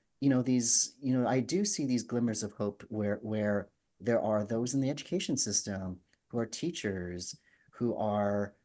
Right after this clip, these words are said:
men, or I see these really good men who are,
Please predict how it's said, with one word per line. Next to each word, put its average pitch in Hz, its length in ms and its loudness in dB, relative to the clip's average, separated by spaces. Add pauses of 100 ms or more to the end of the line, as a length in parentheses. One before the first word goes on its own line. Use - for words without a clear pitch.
(380)
men, 110 640 0
or 104 400 2 (260)
I - 60 -10
see - 160 -4
these 139 160 -6
really 147 220 -2
good 135 260 -2
men 120 340 2
who 110 360 -2
are, 101 480 0